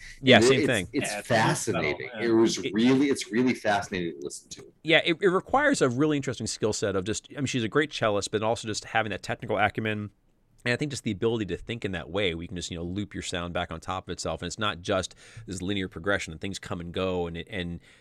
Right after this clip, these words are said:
Speaker 1: she creates a unique set of sounds because of the way the loops come in and out. And it's, it's just unlike anything else. I really, I really love it. Well, look, that is the end of round six. Do a quick thunder round so we can walk through all of our, our reserves, you know.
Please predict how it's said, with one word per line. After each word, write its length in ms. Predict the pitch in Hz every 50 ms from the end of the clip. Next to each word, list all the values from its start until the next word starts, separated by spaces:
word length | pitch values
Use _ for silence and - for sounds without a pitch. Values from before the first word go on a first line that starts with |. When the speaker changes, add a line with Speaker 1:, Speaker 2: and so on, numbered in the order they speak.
| _ _ -
Speaker 1:
she 160 | - 123 117
creates 240 | - 180 185 - 131
a 40 |
unique 440 | 110 98 101 101 104 113 120 113 -
set 180 | - - 117 -
of 80 | -
sounds 380 | - - 120 117 107 104 92 -
because 500 | - - - - - - 123 120 110 101
of 60 | 92
the 80 | 98 95
way 120 | 95 92
the 120 | 92 92 87
loops 480 | 90 101 101 92 - - - - - _ -
come 220 | - - 95 92 90
in 80 | 87
and 100 | 85 85
out. 160 | 90 92 85
And 100 | 71 82
it's, 120 | 92 - 165
it's 120 | 170 -
just 160 | - 226 - -
unlike 320 | 160 156 135 127 127 120 123
anything 260 | 123 107 - 107 113
else. 220 | 107 85 80 -
I 40 | 92
really, 280 | 101 113 113 107 95 64
I 60 | 76
really 240 | 107 104 110 101 92
love 200 | 92 98 92 76
it. 140 | 76 71 _ _ _ _ - - - - - - - - -
Well, 100 | 160 180
look, 160 | 196 160 - _ -
that 180 | 120 143 202 262
is 60 | 202
the 100 | 196 165
end 120 | 165 156 139
of 100 | 120 113
round 280 | 127 120 117 110 104
six. 500 | - - - 107 90 87 - - - - -
Do 100 | - 160
a 40 | 135
quick 200 | - - 131 -
thunder 200 | - 123 113 110
round 180 | 110 107 101 -
so 80 | 110
we 40 | 101 101
can 100 | 95 95
walk 220 | 104 101 98 -
through 200 | - 104 95 95
all 120 | 95 95
of 60 | 90 92
our, 100 | - -
our 80 | 113 104
reserves, 560 | 104 98 90 110 104 92 90 90 87 - -
you 100 | - 110
know. 220 | 95 90 92 95